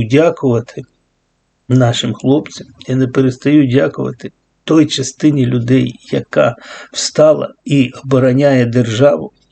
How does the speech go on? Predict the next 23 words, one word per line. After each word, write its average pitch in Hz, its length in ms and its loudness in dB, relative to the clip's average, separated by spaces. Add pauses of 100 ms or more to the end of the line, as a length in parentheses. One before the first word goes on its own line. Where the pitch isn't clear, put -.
(480)
Я 156 140 2
не 151 140 2
перестаю 139 720 0
дякувати 123 840 -4
і 139 160 2
розуміти, 143 640 2
що - 200 -4
якби, 135 560 2 (600)
повірте 156 600 0
мені, 131 460 2 (1200)
що - 340 2
б 202 60 -4
хто - 280 0
там 156 240 0
не 143 140 2
казав, 120 520 -2
що - 200 -6
якби 131 600 2 (140)
не 151 140 0
команда 151 640 0 (500)
Зеленського, 135 840 2 (600)
не 123 140 0
команда, 147 680 0